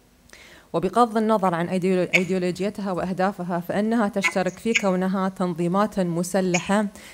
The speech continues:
لعبت وما زالت تلعب دورًا هامًا سياسيًا وعسكريًا في تحد صريح وجريء للأنظمة الفع-، القا-، القائمة الرسمية.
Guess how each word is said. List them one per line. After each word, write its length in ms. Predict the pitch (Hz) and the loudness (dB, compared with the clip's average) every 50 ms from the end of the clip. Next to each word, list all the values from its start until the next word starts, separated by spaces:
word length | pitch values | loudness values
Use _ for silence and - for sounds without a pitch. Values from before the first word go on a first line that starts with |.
| - - - | -20 -10 -4
لعبت 680 | 170 185 214 208 202 185 170 190 208 214 - - - - | 0 2 4 4 4 2 2 2 2 2 0 -6 -8 -4
وما 180 | - 170 170 170 | -2 0 0 0
زالت 380 | 165 196 196 180 175 185 185 - | 2 0 0 0 0 -2 -2 -4
تلعب 360 | 190 165 156 160 175 151 156 | -4 -2 -2 -4 -4 -2 0
دورًا 440 | 196 202 196 180 175 170 160 156 156 - - - - _ _ - - | 2 2 2 2 2 0 0 -2 -4 -8 -12 -20 -20 _ _ -6 -2
هامًا 400 | 202 196 190 180 175 185 190 196 | 0 0 0 0 0 0 -2 -2
سياسيًا 640 | - - 190 180 175 175 - - 196 185 180 175 | -2 -2 -2 -2 -2 -2 -2 -4 -2 0 0 0
وعسكريًا 880 | 175 170 165 151 175 185 - - 196 180 170 170 170 170 175 180 185 185 185 - - - _ - | 2 2 0 0 -2 -4 -4 -2 -2 0 0 0 0 0 0 -2 -2 -4 -8 -12 -20 -20 _ -10
في 160 | - 196 185 | -6 -6 -4
تحد 600 | 185 202 - - 220 226 175 160 180 175 165 170 160 | -4 -4 -4 -2 -2 -4 -2 -4 -6 -6 -6 -6 -8
صريح 720 | - - 190 180 185 196 220 240 285 - - - - - - _ _ _ _ - | -8 -8 -6 -6 -4 -4 -4 -4 -6 -6 -10 -14 -20 -20 -20 _ _ _ _ -2
وجريء 540 | 185 208 196 196 190 185 175 180 190 202 - - - - - - - - | 0 0 2 2 2 2 2 2 0 0 -2 -4 -10 -20 -20 -12 -8 -6
للأنظمة 560 | 180 - 180 196 180 180 185 185 185 185 - | -4 -2 -2 -2 0 0 0 0 0 0 -2
الفع-، 320 | 175 170 - 180 160 - - 175 170 | -4 -4 -4 -4 -4 -4 -4 -4 -6
القا-، 280 | 160 - 175 170 - | -2 -2 -2 0 0
القائمة 600 | 160 165 - 180 180 - 165 165 160 165 165 175 | -2 -4 -4 -4 -6 -4 -6 -6 -8 -8 -8 -8
الرسمية. 760 | 165 165 - 165 165 160 156 - - 160 135 131 131 - | -10 -10 -12 -10 -8 -8 -10 -10 -10 -12 -12 -12 -12 -14